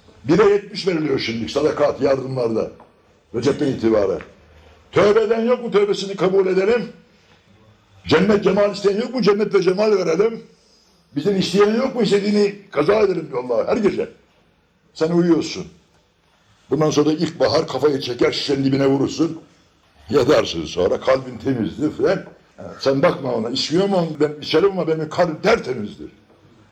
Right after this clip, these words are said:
O sen namaz kılıyor, onun kalbi çığlık çarsızdır Yaradan'ın. Ha? Ya kardeşim güzel işte, hem temiz kalple, hem içme, hem temiz kalple ol. Ben de kalbimdeki o çift çarsıntı temizlemeye uğraşıyorum zaten.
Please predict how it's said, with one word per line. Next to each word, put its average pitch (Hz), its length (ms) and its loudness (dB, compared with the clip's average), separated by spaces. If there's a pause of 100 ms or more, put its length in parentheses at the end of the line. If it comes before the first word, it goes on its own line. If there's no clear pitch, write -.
(100)
O 139 100 0
sen 160 180 2
namaz 165 260 2
kılıyor, 196 240 2
onun 175 180 -6
kalbi 165 420 -4
çığlık 185 280 -2
çarsızdır 95 600 -2
Yaradan'ın. 113 420 0 (220)
Ha? 156 220 -2 (480)
Ya 104 140 -4
kardeşim 147 420 -2 (100)
güzel 135 240 0
işte, - 300 -10
hem 151 140 0
temiz 147 300 -2
kalple, 131 380 0
hem 151 240 -4
içme, 175 360 0
hem 170 200 0
temiz 170 220 2
kalple 110 280 -4
ol. 82 180 -2
Ben 143 200 -2
de 131 180 -2 (500)
kalbimdeki 131 420 0 (100)
o 135 120 2
çift 135 320 -4
çarsıntı 123 480 -2
temizlemeye 131 380 0
uğraşıyorum 104 600 0
zaten. 69 300 -4